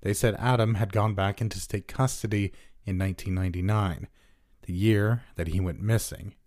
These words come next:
This all unfolded around Thanksgiving of two thousand and eight, nine years after Adam went missing. For nine years, these two collected money, claiming Adam was still living with them,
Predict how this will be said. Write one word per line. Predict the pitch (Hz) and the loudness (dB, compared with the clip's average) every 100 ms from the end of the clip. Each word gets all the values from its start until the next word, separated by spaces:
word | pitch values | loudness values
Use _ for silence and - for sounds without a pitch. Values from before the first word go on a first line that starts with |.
| _ _ _ _ _ _ _ - | _ _ _ _ _ _ _ -4
This | 107 127 143 | 2 4 4
all | 139 147 131 | 4 4 4
unfolded | 123 - 101 92 90 | 4 6 6 4 2
around | 90 90 90 - | 2 2 0 2
Thanksgiving | 127 131 - 107 95 95 | 0 0 0 0 2 0
of | 90 | -2
two | 101 | -2
thousand | 95 92 87 90 | 0 -2 -2 -2
and | 90 104 | 0 0
eight, | 92 - - - _ _ _ _ 98 | 0 -4 -14 -20 _ _ _ _ 0
nine | 98 113 120 113 | 2 4 4 2
years | 101 92 73 - - - _ 90 | 2 0 -2 -8 -12 -14 _ -6
after | 87 98 - | -4 -2 0
Adam | 104 101 87 92 - | 2 2 0 -2 -4
went | 82 80 | -6 -4
missing. | 92 104 90 - - - - _ _ _ _ - _ _ _ - | 0 0 0 -4 -10 -14 -20 _ _ _ _ -20 _ _ _ -2
For | - 139 | 4 6
nine | 143 160 143 | 8 8 8
years, | 117 101 101 92 | 6 4 2 2
these | 120 - | 2 2
two | - 117 | 2 2
collected | - 98 92 - 92 | 2 0 0 0 0
money, | 117 120 117 120 | 2 4 2 0
claiming | - - 127 147 147 | -4 0 4 4 2
Adam | 110 113 113 | 0 2 2
was | 104 92 | 0 -2
still | - 92 | 0 2
living | 107 127 110 | 4 4 4
with | 98 | 0
them, | 95 95 104 | 0 0 0